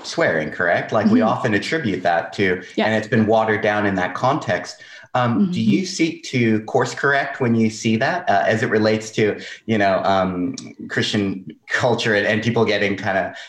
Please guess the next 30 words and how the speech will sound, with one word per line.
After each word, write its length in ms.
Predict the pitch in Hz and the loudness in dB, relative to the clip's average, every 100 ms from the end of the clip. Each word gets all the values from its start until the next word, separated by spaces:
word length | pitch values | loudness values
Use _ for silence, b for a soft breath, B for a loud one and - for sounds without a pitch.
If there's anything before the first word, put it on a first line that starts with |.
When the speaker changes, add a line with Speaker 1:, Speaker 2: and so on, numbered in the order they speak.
| - | -4
Speaker 1:
you 100 | 101 | 0
know, 240 | 92 90 - | 0 -2 -4
um, 380 | 98 90 82 - - | -2 -2 -4 -8 -4
uptight 500 | 110 - 117 120 95 | -4 0 0 0 0
about 300 | 101 104 92 | 0 0 2
what 160 | 110 110 | 0 2
that 180 | 104 | 0
means? 280 | 107 113 170 | 0 0 -2
Or, 400 | - 139 139 135 B B B | 2 4 4 0 B B B
um, 420 | 127 120 120 - - - | 0 0 0 -4 -10 -4
you 100 | 160 | 0
know, 140 | 147 123 | 2 2
or 200 | 131 139 | 2 2
Speaker 2:
Yeah. 60 | 135 | 2
Speaker 1:
how 160 | 175 180 | 2 2
is 140 | 170 | 2
it, 240 | 147 - - | 0 -2 -6
how 200 | - 185 | -2 0
is 100 | 185 | 0
it 100 | 147 | -2
helpful, 720 | - 139 127 - 98 92 95 - _ | 0 -2 -2 0 0 0 -6 -16 _
uh, 140 | 104 | -2
for 180 | - 117 | 0 0
us 120 | 110 | -2
to 100 | - | -2
think 220 | 107 156 - | -2 -2 0
about 260 | 78 76 | 0 0
that, 180 | 80 80 | 0 -2
I 60 | 80 | -4
suppose? 400 | - 78 78 | -4 -6 -6